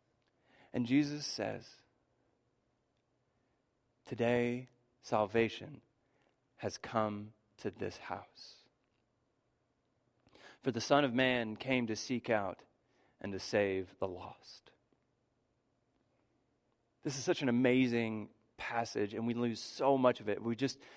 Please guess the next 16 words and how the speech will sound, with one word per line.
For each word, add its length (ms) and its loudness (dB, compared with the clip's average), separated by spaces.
sing 540 0
the 100 0
nursery 340 0
rhyme 340 4
and 100 -6
just 200 -8
move 440 -2
on. 400 -6
And, 220 4
and 260 4
this 140 8
passage 440 2
tells 280 6
us 100 -2
so 320 8
much 460 4